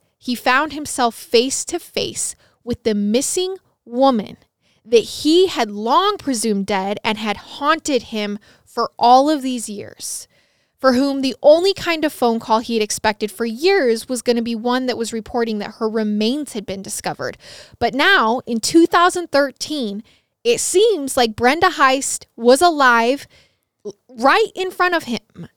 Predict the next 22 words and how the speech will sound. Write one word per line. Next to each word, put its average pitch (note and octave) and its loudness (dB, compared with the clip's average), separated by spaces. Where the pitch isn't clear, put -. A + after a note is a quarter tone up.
and C4 -2
honestly C4+ 0
looked B3 -2
worse C4 -2
for C4+ -2
wear. A3 0
She - -6
very C4 2
clearly C4 -4
appeared A3+ -2
to B3 -6
have G#3+ -6
been G3+ -2
living G3+ -2
on G3 -6
the G#3 -6
streets, - -2
not G#3+ -4
taking G3+ -10
care D4+ 0
of D4 -4
herself. B3+ 0